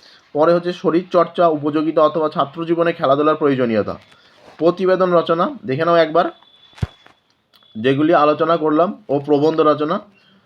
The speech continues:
প্রতিবেদন রচনা কি আছে একবার দেখে নাও। বিশ্ব উষ্ণায়ন কেন্দ্র করে একটি প্রতিবেদন লেখো। দুই নম্বর, নিত্য প্রয়োজনীয় দ্রব্যের অস্বাভাবিক মূল্য বৃদ্ধির বিষয়ে প্রতিবেদন।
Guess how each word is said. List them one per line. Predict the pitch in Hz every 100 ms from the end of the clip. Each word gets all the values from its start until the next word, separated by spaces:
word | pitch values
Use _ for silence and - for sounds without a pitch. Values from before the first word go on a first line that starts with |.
| _ _ _ _ _ _
প্রতিবেদন | 147 156 165 170 170
রচনা | 160 175 175
কি | 170
আছে | 160 160
একবার | 156 156
দেখে | 156 151
নাও। | 170
বিশ্ব | 151 147 156
উষ্ণায়ন | 151 151 156
কেন্দ্র | 156 151 147 151
করে | 165
একটি | 156 165
প্রতিবেদন | 156 143 143 143
লেখো। | 143 139 156 - _ 107
দুই | 135
নম্বর, | 151 156 165
নিত্য | 156 151 139 165
প্রয়োজনীয় | 156 151 151 151
দ্রব্যের | 151 147 143 151
অস্বাভাবিক | 139 135 139 143 151 151
মূল্য | 147 147 147
বৃদ্ধির | 143 139 151
বিষয়ে | 143 143 147
প্রতিবেদন। | 143 143 139 139 156